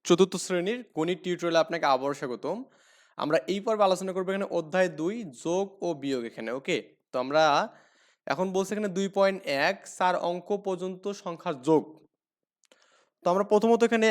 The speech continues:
এক নম্বর যে যোগটা আছে এখানে দেখুন, এটা কি আছে? দুইশো বত্রিশ আছে এখানে, এবং আমাদের কি আছে? এর সাথে কি আছে এখানে?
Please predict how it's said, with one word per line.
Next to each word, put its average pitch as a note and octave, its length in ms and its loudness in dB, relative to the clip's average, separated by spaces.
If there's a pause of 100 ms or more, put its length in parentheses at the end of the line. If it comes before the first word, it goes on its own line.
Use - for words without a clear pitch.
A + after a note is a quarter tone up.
(100)
এক F#3+ 60 6 (100)
নম্বর G#3 280 8
যে F#3+ 140 0
যোগটা F3 300 4
আছে D#3+ 180 4
এখানে E3+ 240 -2
দেখুন, F3 200 -4 (100)
এটা E3+ 120 0
কি F3 220 -4
আছে? F3+ 120 -2 (120)
দুইশো F3 260 -2 (140)
বত্রিশ F3+ 460 -2
আছে C#3+ 180 -6
এখানে, D3 240 0 (1040)
এবং C#3 160 2 (100)
আমাদের D#3+ 220 4
কি F#3 100 2
আছে? F#3 160 0
এর F3 100 -6
সাথে F#3 160 -6
কি F3 100 -4
আছে F3+ 140 -4
এখানে? G#3 180 -4